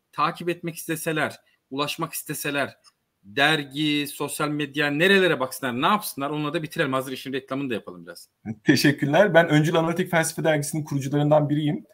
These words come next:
Speaker 2: Dergimizin YouTube'da, e, Twitter'da, Facebook'ta ve Instagram'da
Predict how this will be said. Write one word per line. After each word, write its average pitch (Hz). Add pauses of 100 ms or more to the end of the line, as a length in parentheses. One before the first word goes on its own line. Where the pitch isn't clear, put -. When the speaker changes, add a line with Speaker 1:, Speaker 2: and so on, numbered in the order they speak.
(240)
Speaker 2:
Dergimizin 147
YouTube'da, 139
e, 95
Twitter'da, 123
Facebook'ta -
ve 113
Instagram'da 110